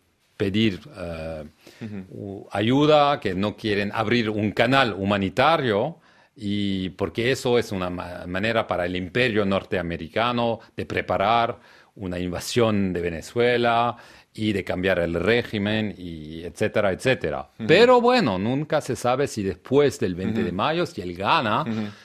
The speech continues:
Speaker 1: tal vez él podría decir, "Bueno, tenemos
Speaker 2: Ujú.
Speaker 1: problemas y necesitamos ayuda", pero por
Speaker 2: Ujú.
Speaker 1: ahora parece que no lo va a hacer.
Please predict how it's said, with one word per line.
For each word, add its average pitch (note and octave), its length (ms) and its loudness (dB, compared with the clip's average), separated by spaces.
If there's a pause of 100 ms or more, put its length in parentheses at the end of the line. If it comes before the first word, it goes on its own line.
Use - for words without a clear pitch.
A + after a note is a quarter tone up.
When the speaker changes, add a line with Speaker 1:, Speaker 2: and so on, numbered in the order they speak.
(160)
Speaker 1:
tal E2+ 140 -10
vez C3 320 2
él G2+ 120 -2
podría G2 680 2 (1000)
decir, B2 440 -2
"Bueno, A2+ 340 0
tenemos G2+ 320 -2
Speaker 2:
Ujú. - 140 -20
Speaker 1:
problemas B2 800 0
y A#2+ 120 -8
necesitamos G2+ 720 -6
ayuda", B2+ 400 0
pero E2 240 -4
por G2 240 -2
Speaker 2:
Ujú. - 80 -4
Speaker 1:
ahora D#3 400 2
parece G#2+ 500 -4
que F2+ 540 -4
no G2 160 2
lo A#2 120 6
va G2 140 6
a E2+ 40 2
hacer. - 300 -12